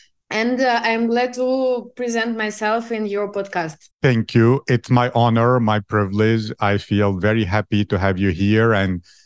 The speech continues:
Speaker 2: I'm very curious about you as a woman. So I'll begin with this nice first question, which is,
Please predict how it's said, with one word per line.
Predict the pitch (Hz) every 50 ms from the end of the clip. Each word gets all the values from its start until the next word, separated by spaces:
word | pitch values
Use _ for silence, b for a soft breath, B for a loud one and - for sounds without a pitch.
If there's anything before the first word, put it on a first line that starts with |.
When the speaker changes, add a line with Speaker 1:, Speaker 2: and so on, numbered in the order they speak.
| B B B B -
Speaker 2:
I'm | 110 113 110
very | 98 120 123 131 123
curious | - - 131 120 120 123 107
about | 107 107 95 107 107 107 98 -
you | - 113 113 117
as | 110 101 -
a | 110
woman. | 98 98 98 95 98 104 107 107 113 120 113
So | - - 101
I'll | 98 101 101 95
begin | 90 98 95 82 104 110 113 120
with | 117 110 98
this | 90 101 95 - -
nice | 101 98 98 104 107 -
first | - 101 98 92 - -
question, | - - 92 95 95 - 113 107
which | 113 104 95 - -
is, | 110 107 127 160 175 175